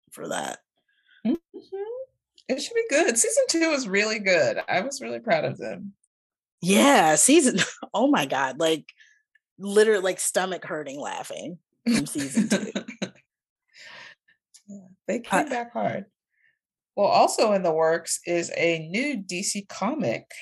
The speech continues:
Speaker 2: T V show on H B O Max, tentatively called The Penguin, starring Colin Farrell as the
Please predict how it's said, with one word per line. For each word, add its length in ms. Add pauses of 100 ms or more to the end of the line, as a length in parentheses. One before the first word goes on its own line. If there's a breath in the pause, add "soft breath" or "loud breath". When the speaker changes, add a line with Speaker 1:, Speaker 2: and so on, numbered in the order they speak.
(360)
Speaker 2:
T 200
V 220
show 340
on 180
H 260
B 180
O 120
Max, 840 (140)
tentatively 640
called 420
The 80
Penguin, 680 (240)
starring 400
Colin 500
Farrell 600 (360)
as 400
the 160